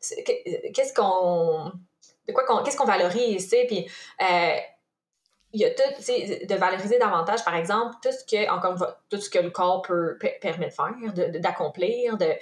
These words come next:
de miser davantage sur les talents, sur les efforts, sur les qualités, sur les traits de personnalité, sur les attitudes. Euh, tu sais, de, de, de, il y a tellement d'autres choses qu'on peut commenter sur, sur quoi on peut,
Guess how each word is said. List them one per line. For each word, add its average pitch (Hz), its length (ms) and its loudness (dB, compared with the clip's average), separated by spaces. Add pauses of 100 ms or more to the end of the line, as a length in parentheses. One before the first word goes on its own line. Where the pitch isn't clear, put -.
(280)
de - 60 2
miser 202 300 2
davantage 208 400 2
sur 180 200 0
les 175 180 -4
talents, 180 440 -2
sur 180 400 2
les 175 220 -2
efforts, 165 480 -2
sur 180 320 -2
les 180 180 -4
qualités, 180 600 -4 (200)
sur 185 160 -4
les 170 160 -2
traits 165 200 -2
de - 40 -14
personnalité, 165 680 -2
sur 185 180 -8
les 165 240 -6
attitudes. 226 640 -4 (320)
Euh, 165 460 2 (600)
tu 220 140 0
sais, - 20 -2
de, 202 300 2
de, 170 420 2
de, 147 460 2
il 196 100 -4
y 185 80 -2
a 180 40 -2
tellement 214 420 0
d'autres 208 400 2
choses 202 460 0
qu'on 165 180 -4
peut 190 460 -4 (640)
commenter 170 480 0
sur, 185 260 -4
sur - 260 -8
quoi 196 240 2
on 170 80 0
peut, 175 300 0